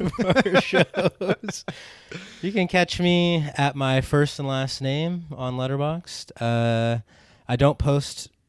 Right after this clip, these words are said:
ever, really, on Instagram, so don't follow me there because <laughs> I'm not very active. Um, yeah, I don't have much of an online presence,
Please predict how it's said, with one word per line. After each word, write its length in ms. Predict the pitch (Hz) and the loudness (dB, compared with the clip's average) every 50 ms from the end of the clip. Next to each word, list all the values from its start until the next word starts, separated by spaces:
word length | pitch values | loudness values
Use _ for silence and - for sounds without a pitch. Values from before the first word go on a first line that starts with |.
| _ _ _ _ _ _ _ _ _ _ _ _ _ _ _ | _ _ _ _ _ _ _ _ _ _ _ _ _ _ _
ever, 400 | - 131 139 135 127 113 113 127 127 | 0 0 2 2 2 2 2 0 0
really, 420 | 117 117 123 123 117 113 113 117 123 | 0 0 2 2 2 2 0 -2 -2
on 280 | 107 110 113 113 110 | -4 -4 -4 -4 -4
Instagram, 600 | 113 120 120 - - - 110 107 101 104 110 123 120 | -4 -6 -6 -8 -10 -10 -6 -4 -4 -2 -2 -4 -4
so 420 | - - 113 110 107 107 107 110 | -4 -2 -2 0 0 0 0 -2
don't 260 | 107 - 113 117 104 - | -2 -4 -4 -4 -6 -6
follow 320 | - 123 120 117 113 113 | -6 -4 -2 -2 -2 -2
me 140 | 110 113 113 | -2 -4 -4
there 380 | 107 117 120 120 117 117 120 120 | -2 -2 -2 -2 -2 -2 -4 -4
because 800 | 117 117 - - 120 113 110 110 107 107 - - - - 208 156 - _ _ _ _ _ _ | -6 -8 -8 -6 -4 -4 -4 -4 -6 -6 -8 -8 -8 -8 -8 -10 -12 _ _ _ _ _ _
<laughs> 340 | _ - - - - - - | _ -20 -20 -20 -20 -18 -14
I'm 120 | 101 98 | -12 -10
not 200 | 101 101 98 - | -8 -8 -8 -8
very 220 | 92 107 104 104 101 | -8 -6 -4 -4 -4
active. 600 | 101 104 113 123 - - 107 104 107 113 117 120 - - - | -4 -4 -4 -6 -8 -8 -8 -6 -6 -6 -8 -12 -16 -18 -12
Um, 640 | 104 104 107 107 107 107 110 110 110 110 113 117 110 - _ _ _ _ _ _ _ _ _ _ _ _ _ _ _ _ _ _ _ - - _ _ _ _ _ _ _ _ _ _ _ _ _ _ _ _ _ | -10 -8 -8 -6 -6 -8 -8 -8 -10 -10 -12 -12 -14 -18 _ _ _ _ _ _ _ _ _ _ _ _ _ _ _ _ _ _ _ -20 -20 _ _ _ _ _ _ _ _ _ _ _ _ _ _ _ _ _
yeah, 220 | - - 117 110 101 - - | 0 0 2 2 0 -4 -6
I 60 | 143 156 | -4 -2
don't 120 | 143 127 | 0 0
have 140 | 127 123 113 | 0 0 0
much 180 | 113 113 - | 0 -2 -2
of 80 | 123 110 | -2 -2
an 80 | 117 113 | -2 -2
online 320 | 113 113 113 117 113 113 | 0 0 0 -2 -2 0
presence, 580 | 127 135 135 135 151 156 160 151 - - - | 2 2 2 2 2 0 0 -2 -4 -8 -10